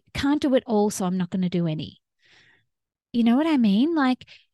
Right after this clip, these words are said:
it's the same with organization. If you look around your home and it's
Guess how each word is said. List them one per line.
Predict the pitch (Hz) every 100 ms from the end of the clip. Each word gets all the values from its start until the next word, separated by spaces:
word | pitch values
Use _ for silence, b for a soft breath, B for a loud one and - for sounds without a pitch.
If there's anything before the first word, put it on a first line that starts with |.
| -
it's | -
the | 285
same | - 311 359
with | 392
organization. | 330 269 240 208 185 185 214 - 170 147 - -
If | - 262
you | 285 330
look | 339
around | 339 311
your | 269
home | 208 208 202
and | 185
it's | 165